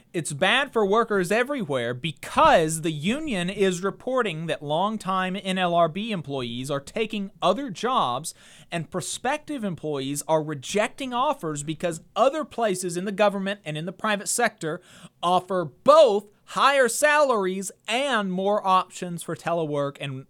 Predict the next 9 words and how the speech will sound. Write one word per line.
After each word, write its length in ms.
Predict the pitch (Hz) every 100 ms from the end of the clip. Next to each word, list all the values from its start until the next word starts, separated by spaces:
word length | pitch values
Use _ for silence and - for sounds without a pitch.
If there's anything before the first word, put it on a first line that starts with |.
| _
uh, 180 | 135 131
remote 320 | 135 139 156 127
work. 340 | 101 - _ _ _ _ - - - - _ - - - - _ _ _ _ _
Which 220 | 285 294
is, 280 | 302 247 - _ _ -
why 220 | 214 254
would 180 | 247 196
you 100 | 208
not, 340 | 226 311 -